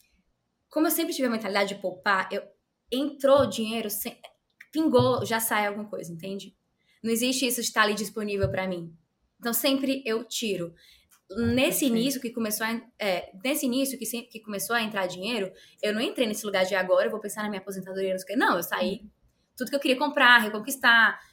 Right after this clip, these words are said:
Speaker 1: Comprei computador, e eu quero trocar de celular, e vou viajar. Então, eu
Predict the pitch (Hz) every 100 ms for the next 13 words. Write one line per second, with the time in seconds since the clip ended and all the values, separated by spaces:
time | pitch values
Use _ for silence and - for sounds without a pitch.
0 | _ 339 320 311 277 240 226 226 208 208
1 | 233 254 247 262 262 254 254 254 240 214
2 | 196 208 208 208 214 240 240 208 208 208
3 | 214 233 240 _ - 208 220